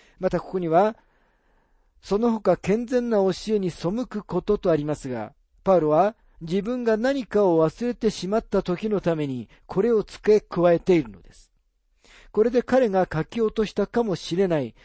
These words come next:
すべての罪を含んでいます。第一テモテ一章の十一節。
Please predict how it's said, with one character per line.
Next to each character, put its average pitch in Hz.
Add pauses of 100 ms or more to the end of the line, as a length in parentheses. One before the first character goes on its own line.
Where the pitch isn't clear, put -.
す -
べ 262
て 185
の 196
罪 214
を 180
含 -
ん 139
で 107
い 92
ま 120
す。 - (1500)
第 190
一 -
テ 180
モ 165
テ 175
一 208
章 175
の 175
十 165
一 165
節。 -